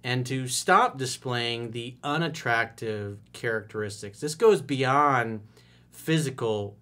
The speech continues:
characteristics. These are more emotional, mental, spiritual type of characteristics and a vibe that guys are giving off that really repulses women. And you'll see in a second,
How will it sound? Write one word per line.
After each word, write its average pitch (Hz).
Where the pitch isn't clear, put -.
characteristics. 107
These 143
are 131
more 123
emotional, 127
mental, 123
spiritual 127
type 123
of 110
characteristics 127
and 123
a 120
vibe 139
that 117
guys 113
are 113
giving 139
off 107
that 120
really 147
repulses 120
women. 101
And 107
you'll 117
see 196
in 123
a 113
second, 123